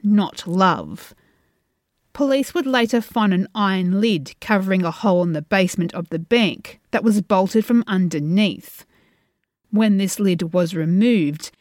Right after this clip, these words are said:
they found a tunnel which would have allowed the thieves to escape from the bank into the sewers and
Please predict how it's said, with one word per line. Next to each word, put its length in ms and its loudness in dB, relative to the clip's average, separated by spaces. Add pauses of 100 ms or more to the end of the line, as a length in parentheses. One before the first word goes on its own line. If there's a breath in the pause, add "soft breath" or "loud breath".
(200)
they 120 2
found 280 2
a 40 2
tunnel 640 0
which 220 -6
would 80 2
have 160 2
allowed 480 2
the 120 0
thieves 480 -2
to 100 -6
escape 480 -2
from 180 0
the 80 -4
bank 600 0
into 260 0
the 140 -6
sewers 800 -2
and 120 4